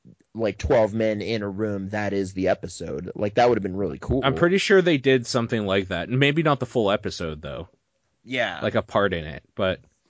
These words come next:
Speaker 1: Whereas this is,
Speaker 2: Yeah.
Speaker 1: like, yeah, ninety-six minutes of, like, the, the giant,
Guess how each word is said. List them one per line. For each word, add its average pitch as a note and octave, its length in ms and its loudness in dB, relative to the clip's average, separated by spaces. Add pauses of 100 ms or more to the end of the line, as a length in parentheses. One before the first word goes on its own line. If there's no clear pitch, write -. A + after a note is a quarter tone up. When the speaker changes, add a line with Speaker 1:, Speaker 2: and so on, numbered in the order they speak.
(140)
Speaker 1:
Whereas D3 300 0
this D#3 160 -8
is, D3 60 -4
Speaker 2:
Yeah. F#2+ 80 0
Speaker 1:
like, B2 240 -4
yeah, A2+ 160 -6
ninety-six A2+ 960 -4
minutes G#2 440 -2
of, G2+ 260 -8
like, G2+ 440 -6 (300)
the, A2 420 -2 (340)
the G#2 560 -4
giant, A2+ 520 -2